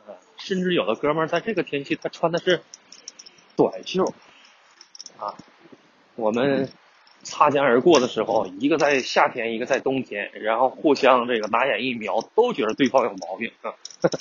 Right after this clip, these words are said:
<laughs> 每天把节目做完之后呢，心情还是比较放松的啊，特别是这一期节目做的如果比较好的话啊，整个好心情啊，我们都会影响到，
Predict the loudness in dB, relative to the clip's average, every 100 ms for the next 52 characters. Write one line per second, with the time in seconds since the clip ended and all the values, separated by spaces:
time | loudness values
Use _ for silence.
0 | -10 _ _ -20 -20 _ -4 0 0 -2
1 | -2 -2 -2 0 0 2 0 0 0 2
2 | 0 -2 -2 -2 -2 -2 0 -2 -2 0
3 | 4 4 2 -4 -14 -20 -20 _ -20 -20
4 | -20 -20 _ _ -6 -4 0 2 2 2
5 | -2 -2 -6 -14 -20 -6 -2 -2 -2 -6
6 | -6 -8 -8 -10 -14 _ _ -20 _ _
7 | 2 4 2 0 0 0 0 -6 -4 -4
8 | -2 -2 -4 _ -20 -20 -20 _ -2 4
9 | 6 6 4 2 2 4 4 2 -4 -4
10 | 0 2 2 -2 -14 -18 -8 -2 0 -2
11 | -10 _ _ -16 -16 -8 -4 -2 -4 -8
12 | -8 -10 -16 -14 -14 -4 -2 2 2 2
13 | 0 0 0